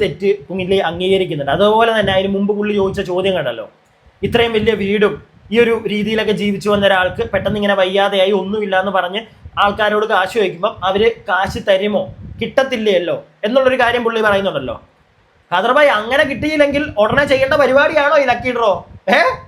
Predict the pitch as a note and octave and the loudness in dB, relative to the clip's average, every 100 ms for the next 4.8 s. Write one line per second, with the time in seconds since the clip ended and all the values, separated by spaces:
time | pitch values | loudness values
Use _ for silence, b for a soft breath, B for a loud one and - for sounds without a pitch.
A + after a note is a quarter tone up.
0 | _ _ _ _ - E4 C#4 B3 E4+ D4+ | _ _ _ _ 0 2 2 2 0 0
1 | - E4+ F#4 F#4+ F4 F4+ D#4+ E4+ F4+ F4 | -2 0 2 2 0 2 2 2 0 0
2 | F#4 E4+ E4+ F4 E4 D#4+ B3+ A#3+ A3 B3 | 2 2 2 2 2 2 0 0 0 2
3 | A3+ C#3+ - _ _ - A#3 A3+ C4 A3 | 2 0 -2 _ _ -4 0 2 2 2
4 | B3 D4 D#4 D#4+ D#4+ D4+ G#3+ A3+ | 2 2 2 0 2 0 0 0